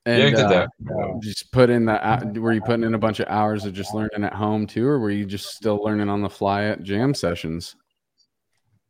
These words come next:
Speaker 2: I did start learning at home. I was really, the whole thing. So I started getting lessons from this guy, uh,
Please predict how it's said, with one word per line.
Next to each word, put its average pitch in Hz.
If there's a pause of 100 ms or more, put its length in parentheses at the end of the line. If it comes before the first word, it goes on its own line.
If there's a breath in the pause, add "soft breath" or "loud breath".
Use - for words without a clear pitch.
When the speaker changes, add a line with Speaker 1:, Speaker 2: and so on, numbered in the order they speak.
(280)
Speaker 2:
I -
did 98
start 87
learning 78
at 76
home. 71
I -
was 80
really, 85
the -
whole 95
thing. -
So 71 (1200)
I -
started 123
getting 95
lessons 82
from 76
this 73
guy, 73 (400)
uh, 73